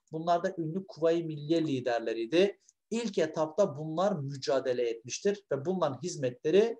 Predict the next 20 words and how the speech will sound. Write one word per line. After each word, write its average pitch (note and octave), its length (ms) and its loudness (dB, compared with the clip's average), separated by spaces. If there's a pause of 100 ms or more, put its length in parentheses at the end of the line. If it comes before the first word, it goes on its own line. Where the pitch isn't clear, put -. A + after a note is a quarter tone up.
(220)
önemlidir B2 500 2
arkadaşlar. - 520 -12 (280)
Yani G#3+ 240 6
bu C4+ 80 -2
kişileri A3 360 4
sıralıyor G#3 580 8 (260)
ama A3 240 4
bunlarla A3 340 4
ilgili E3+ 600 4 (100)
şu - 340 2
ana A3+ 280 6
kadar C#3 420 4 (160)
bak C3+ 260 2 (500)
Çerkez F#3+ 560 0
Ethem F#3+ 500 0 (460)
hariç F3 680 4 (260)
bunlara G3 320 2
ilgili F#3 320 2
soru F3+ 360 -2
gelmedi. B2+ 500 0